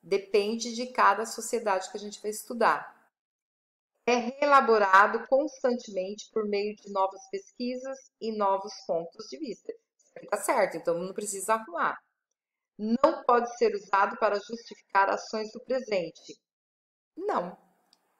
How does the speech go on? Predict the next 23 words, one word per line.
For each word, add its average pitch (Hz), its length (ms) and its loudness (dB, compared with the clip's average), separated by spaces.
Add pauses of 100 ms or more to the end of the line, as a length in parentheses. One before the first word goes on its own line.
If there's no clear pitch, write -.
(120)
né? 185 400 0 (100)
Nós 185 200 2
precisamos 240 840 4
voltar 220 680 8
lá 226 420 4
no 370 100 -4
passado 247 640 4 (100)
para 254 240 8
entender 254 600 0
o 349 60 -2
nosso 214 400 0
presente, 180 840 -4 (560)
certo? 240 580 2 (440)
É, 160 1080 6 (880)
então, 190 420 0
de 233 140 -4
uma 240 140 2
certa 190 380 2
forma, 233 800 4
ele 208 280 2
vai 220 260 4
justificar, 415 800 2 (140)
sim. 302 300 -4